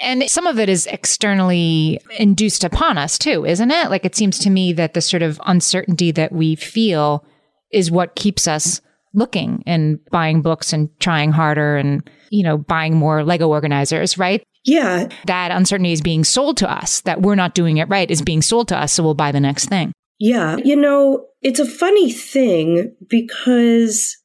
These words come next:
Speaker 2: we used to be in community such that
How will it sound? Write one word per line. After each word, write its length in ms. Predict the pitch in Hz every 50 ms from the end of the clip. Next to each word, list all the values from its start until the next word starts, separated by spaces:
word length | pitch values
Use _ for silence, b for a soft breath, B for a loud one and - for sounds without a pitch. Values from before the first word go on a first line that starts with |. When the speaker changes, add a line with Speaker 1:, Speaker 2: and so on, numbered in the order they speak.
| _ -
Speaker 2:
we 180 | 226 226 262
used 420 | 262 254 254 294 339 359 359 - -
to 200 | - 311 262 233 -
be 240 | - 226 233 233 214
in 100 | 208 202
community 920 | 202 - 190 190 190 190 202 202 196 180 160 160 156 160 180 196 220 233 - _ _ _ _ _ _ _ - - -
such 360 | - 226 202 196 196 - - -
that 420 | 208 196 185 185 180 165 -